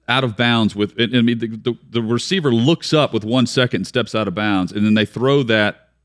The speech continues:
that heave into the end zone. That is a touchdown. They don't kick the extra point, but that, that affected the spreads in Vegas. I know that.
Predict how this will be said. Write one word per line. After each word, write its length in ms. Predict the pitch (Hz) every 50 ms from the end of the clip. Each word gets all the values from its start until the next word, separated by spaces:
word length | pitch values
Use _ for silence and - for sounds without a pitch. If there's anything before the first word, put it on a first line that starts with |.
| _ _
that 200 | - 113 113 107
heave 280 | - - 135 143 135 123
into 120 | 117 117
the 140 | 107 107 110
end 140 | 131 139 127
zone. 360 | - 113 104 101 98 92 85
That 140 | - 113 120
is 120 | 143 147 139
a 80 | 135
touchdown. 720 | 127 - 131 143 147 - - - 90 80 76 76 78 92 - _ _ _ _ _ _
They 120 | - 101 113
don't 120 | 127 120
kick 180 | - 143 127 -
the 120 | 127 120
extra 240 | 120 120 - - 104
point, 300 | - - 131 143 139 110
but 80 | 117 123
that, 320 | 160 180 - - - -
that 160 | - 156 170
affected 800 | 147 - - - - 180 190 190 - - 165 151 139 127 113 - _
the 140 | - 127 120
spreads 560 | - - - - 135 139 143 143 139 123 113
in 160 | 120 107 92
Vegas. 460 | 87 104 135 160 135 95 87 85 -
I 80 | 110 117
know 180 | 123 127 127 117
that. 480 | 101 113 127 139 107 80 71 - -